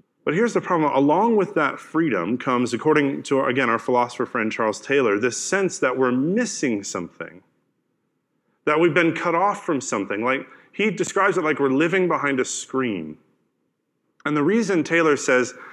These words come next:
that we feel that way is because even though we've given up on a transcendent reality,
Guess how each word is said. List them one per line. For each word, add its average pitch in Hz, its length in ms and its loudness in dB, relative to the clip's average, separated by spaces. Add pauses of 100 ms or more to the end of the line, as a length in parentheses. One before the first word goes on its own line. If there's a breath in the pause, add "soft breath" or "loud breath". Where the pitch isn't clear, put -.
(200 loud breath)
that 139 100 4
we 139 120 4
feel 208 320 4
that 117 180 4
way 113 160 4
is 123 100 2
because 143 300 0
even 220 320 0
though 170 140 4
we've 147 220 2
given 160 220 2
up 143 160 0
on 135 120 0
a 117 80 0
transcendent 139 720 -2
reality, 120 560 0